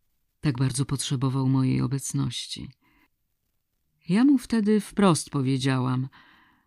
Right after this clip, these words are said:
"Ja z tobą nie będę mogła umrzeć,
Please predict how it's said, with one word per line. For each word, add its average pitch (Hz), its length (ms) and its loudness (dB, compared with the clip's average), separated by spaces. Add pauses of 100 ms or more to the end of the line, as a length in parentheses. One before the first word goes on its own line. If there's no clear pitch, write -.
(640)
"Ja 143 240 4
z - 120 -6
tobą 190 540 2 (340)
nie 185 200 8
będę 196 480 6
mogła 139 440 4
umrzeć, 135 800 0